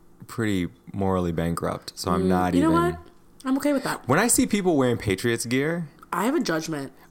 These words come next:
Speaker 1: Oh, hundred percent.
Speaker 2: Thousand percent. I'm like, "You are probably a D-bag."
Speaker 1: Yeah.
Speaker 2: And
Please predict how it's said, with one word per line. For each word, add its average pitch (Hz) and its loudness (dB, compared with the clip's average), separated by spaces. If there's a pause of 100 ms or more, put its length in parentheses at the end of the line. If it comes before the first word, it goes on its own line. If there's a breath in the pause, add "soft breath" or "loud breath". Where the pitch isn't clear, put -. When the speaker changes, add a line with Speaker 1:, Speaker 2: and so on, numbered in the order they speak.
Speaker 1:
Oh, 117 0 (360)
hundred 202 0
percent. 208 4 (100)
Speaker 2:
Thousand 214 2
percent. 87 2 (200)
I'm 196 -8
like, 180 -4 (100)
"You 165 -4
are 233 -4 (160)
probably 160 -6
a 185 -4
D-bag." 139 -8
Speaker 1:
Yeah. 180 2 (240)
Speaker 2:
And 156 -4